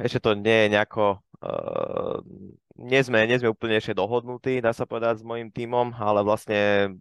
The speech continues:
keďže táto sezóna dva-, dvetisícdvadsaťtri bola veľmi úspešná, tak chceme pokračovať ďalej teda s Hyundaiom a s Janik Motorsportom, m, tiež pravdepodobne v T C R Eastern Europe. A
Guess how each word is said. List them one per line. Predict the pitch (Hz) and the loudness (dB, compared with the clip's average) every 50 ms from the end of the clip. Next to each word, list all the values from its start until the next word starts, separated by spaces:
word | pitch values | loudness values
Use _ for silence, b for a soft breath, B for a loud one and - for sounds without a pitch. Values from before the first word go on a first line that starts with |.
| _ _ _ - - _ | _ _ _ -20 -20 _
keďže | - 117 104 - 104 | -8 -6 -6 -2 0
táto | - 107 - - 107 101 | 0 -2 0 0 0 0
sezóna | 95 - - 98 98 113 107 104 101 98 | 0 -2 -6 -4 -2 -2 -2 0 0 0
dva-, | 90 92 98 104 | 2 0 0 0
dvetisícdvadsaťtri | - - 104 104 101 98 92 101 - - 95 - - 92 95 92 | -2 -8 -10 -10 -10 -8 -8 -8 -6 -4 -6 -4 -2 -2 -2 -2
bola | 90 95 95 95 92 | 0 0 0 2 2
veľmi | 92 95 98 95 90 | 2 0 -2 -4 -8
úspešná, | 90 98 - _ 101 - - - | -10 -12 -6 _ -6 -6 -6 -10
tak | 95 - - | -10 -10 -4
chceme | - 95 87 | -6 -6 -4
pokračovať | - - - - 95 - - - 98 95 92 90 - - - - | -6 -8 -2 -2 -2 -2 -2 -2 0 0 0 0 -2 -12 -20 -14
ďalej | - - 87 85 92 98 98 95 | -10 -6 -2 0 2 2 2 0
teda | - 82 87 87 | -2 -2 -4 -4
s | 82 | -4
Hyundaiom | 87 90 98 104 104 101 101 98 98 98 95 | -6 -10 -6 -2 0 2 2 2 0 -2 -2
a | 92 90 85 78 - - 85 | -2 -2 -2 -4 -6 -12 -20
s | 87 _ _ 87 87 87 87 85 - | -20 _ _ -6 -4 -2 -2 -4 -2
Janik | - 104 101 95 90 | -2 -2 -2 -2 -4
Motorsportom, | 87 98 - 120 113 104 - _ 104 104 - - 101 98 95 92 | -4 -4 -2 -2 -4 -4 -6 _ -6 -6 -6 -4 -4 -4 -4 -4
m, | - - - - - - - _ _ _ _ _ _ _ _ - 92 92 92 98 _ - - | -10 -16 -20 -20 -20 -20 -20 _ _ _ _ _ _ _ _ -16 -16 -16 -16 -16 _ -18 -2
tiež | - 107 101 - | 0 0 0 2
pravdepodobne | - - 92 90 101 - 101 95 95 - 92 92 90 | 2 0 0 0 0 -2 0 -2 -2 -2 -2 -4 -4
v | - - | -2 -2
T | 95 92 - | -2 -2 -2
C | - 101 90 | -2 -2 -2
R | 87 90 | -2 -2
Eastern | 95 90 - - 101 87 82 87 | -4 -8 -6 -6 -6 -6 -6 -6
Europe. | 95 101 113 120 120 - _ _ B B B B B B B B B B - - - | -4 -2 -2 -2 -2 -4 _ _ B B B B B B B B B B -18 -8 -4
A | - - 90 90 90 90 90 90 90 90 90 90 90 87 | 0 2 4 4 6 4 4 4 4 4 4 4 2 0